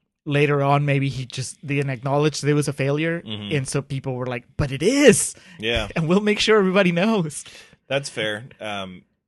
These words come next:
Speaker 2: the ego part, th-, he's the bad guy, so, I mean, I at least give him some kind of props for that. Although I would have loved if he did just play the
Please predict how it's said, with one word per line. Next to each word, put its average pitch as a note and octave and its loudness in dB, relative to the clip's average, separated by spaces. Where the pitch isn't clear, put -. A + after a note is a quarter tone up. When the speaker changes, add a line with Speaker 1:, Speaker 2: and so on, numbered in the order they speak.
Speaker 2:
the C#3+ -6
ego D#3+ -2
part, A2+ -8
th-, - -14
he's E3 -4
the F2 -12
bad F#2+ -4
guy, E2 -12
so, F2 -8
I G2 -14
mean, G2+ -10
I G2+ -8
at G2+ -6
least A2+ -2
give A2+ -4
him G2 -10
some A2+ -8
kind G2 -4
of F2+ -12
props F#2 -8
for F#2 -14
that. G2 -4
Although G#2+ 0
I F#2+ -6
would G#2 -2
have G2 -4
loved F#2 -6
if F#2+ -12
he G2 -6
did G#2 -2
just F#2 -10
play F2 -4
the E2+ -12